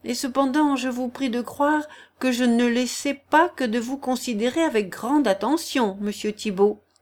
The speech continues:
Cette dernière phrase, en lui rendant ses espérances,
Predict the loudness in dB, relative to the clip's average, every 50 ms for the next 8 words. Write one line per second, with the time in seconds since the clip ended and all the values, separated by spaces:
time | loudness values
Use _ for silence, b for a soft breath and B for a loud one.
0 | _ _ _ _ _ _ _ _ _ _ _ _ _ _ _ _ _ _ _ _
1 | _ -20 -16 -14 -10 -8 -6 -4 -2 0 0 0 0 -2 -4 -8 -10 -10 -4 -2
2 | 0 0 0 -2 -4 -8 -12 -12 -10 -8 -4 -4 -4 -4 -4 -4 -4 -4 -6 -6
3 | -8 -10 -12 -10 -12 -12 -12 -12 -14 -12 -6 -4 -4 -4 -4 -4 -6 -8